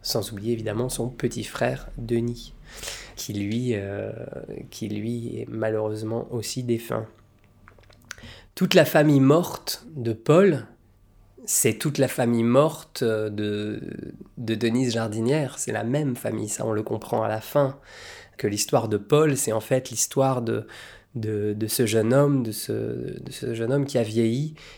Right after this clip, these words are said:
et qui, pour renouer avec l'humanité, s'est grimé sous les traits de, de Denise Jardinière.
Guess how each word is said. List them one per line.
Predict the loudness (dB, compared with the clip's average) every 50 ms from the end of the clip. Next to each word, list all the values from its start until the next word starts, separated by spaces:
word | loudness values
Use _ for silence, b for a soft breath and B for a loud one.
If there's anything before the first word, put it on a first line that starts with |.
| B -12 -8
et | -6 -6 -6
qui, | -6 -6 -8 -6
pour | -4 -2 -2 0
renouer | 2 4 4 6 6 6 6 8 8 8 8
avec | 6 4 2 0 0 -2 0
l'humanité, | 2 4 6 6 6 6 4 2 2 2 4 4 4 2 B B B B B B B B
s'est | 0 2 4 6
grimé | 6 6 6 6 6 6 6 4 2 -4
sous | -8 -6 -4 -2 -2
les | -2 -2 -2 -2 -4 -4 -6 -6 -8 -10
traits | -8 -4 -2 -2 -2
de, | 0 -2 -2 -2 -4 -4 -6 -8
de | -6 -2 -2 0
Denise | 2 2 2 2 2 0 0 0
Jardinière. | -2 -2 -2 -4 -4 -4 -2 -4 -4 -6 -10 -14 -20